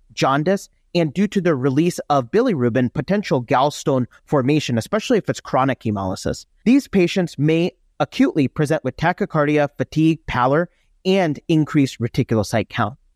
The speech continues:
Another presentation to be aware of in the setting of hereditary spherocytosis is splenic sequestration. Now, the spleen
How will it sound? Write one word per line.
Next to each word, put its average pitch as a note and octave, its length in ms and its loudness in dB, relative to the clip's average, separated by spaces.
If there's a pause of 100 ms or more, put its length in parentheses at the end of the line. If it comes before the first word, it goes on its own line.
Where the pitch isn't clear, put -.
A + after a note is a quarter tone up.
Another G3 400 0
presentation D#3+ 680 -2
to C#3+ 100 -8
be C3+ 100 0
aware B2 380 2
of D#3 220 -2
in D3 120 0
the C#3 80 0
setting C#3+ 300 -2
of C3+ 140 -2
hereditary C3+ 580 0
spherocytosis C3 920 -2
is D3 120 -2
splenic D3 420 -2
sequestration. - 800 -4 (240)
Now, E3+ 240 0
the D#3 140 -2
spleen G3 640 2